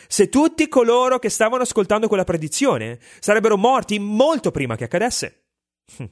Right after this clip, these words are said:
In altre parole, è facile predire qualcosa di lontano nel futuro.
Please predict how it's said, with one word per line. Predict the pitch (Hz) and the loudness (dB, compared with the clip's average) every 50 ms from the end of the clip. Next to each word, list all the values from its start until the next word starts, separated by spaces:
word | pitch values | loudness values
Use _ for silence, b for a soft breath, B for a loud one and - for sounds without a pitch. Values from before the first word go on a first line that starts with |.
| _ _ _ _ _ _ _ - | _ _ _ _ _ _ _ -4
In | 156 175 180 190 | 0 2 4 4
altre | 202 202 202 196 | 4 4 2 2
parole, | 185 202 185 170 143 123 B B B B B | 2 2 2 2 0 -2 B B B B B
è | - - 190 185 - | -6 -2 0 0 2
facile | - - 247 269 320 262 - 233 190 208 | 2 2 2 0 0 -2 -2 -4 -4 -2
predire | - 170 170 185 220 208 190 | -2 -2 -2 -2 -2 -2 0
qualcosa | - 175 160 - 196 196 202 180 180 | 0 -2 -2 0 0 0 0 0 -2
di | 165 147 160 156 | -2 -2 -2 0
lontano | 160 160 165 185 196 196 185 | 0 0 0 0 0 0 0
nel | 170 165 151 | -2 -4 -2
futuro. | - - 285 269 190 147 | -2 0 2 2 0 0